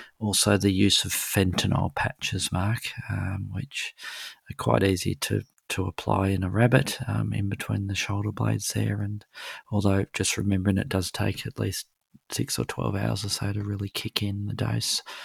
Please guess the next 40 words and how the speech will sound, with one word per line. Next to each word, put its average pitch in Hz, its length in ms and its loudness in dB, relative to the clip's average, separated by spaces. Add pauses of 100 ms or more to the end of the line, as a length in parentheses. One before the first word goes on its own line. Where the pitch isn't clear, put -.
(160)
so - 200 -4
use 107 320 0
something - 360 -4
else - 260 -2
initially, 107 500 2
and 101 200 0 (280)
they're 202 120 6
left 98 280 4
on 90 180 4
for, 92 240 0 (160)
you 98 80 -6
know, 98 240 0
two - 160 -4
to 98 100 -2
five 98 320 -2
days 101 360 -2
or 107 80 0
so 107 320 0
just - 320 -4
to, 101 160 0 (500)
just - 220 -8
to 143 80 -6
take - 280 -2
the 101 160 4
edge 104 200 8
off 107 120 8
things 139 360 8
and 110 100 2
provide 104 360 2
that 101 180 4
immediate 101 440 4
pain 101 340 2
relief. 101 440 2
And, 107 320 0
and 101 240 0 (200)
yeah, 101 240 0 (580)
we - 920 0
rarely - 380 4
would - 260 -4
be, 55 280 -2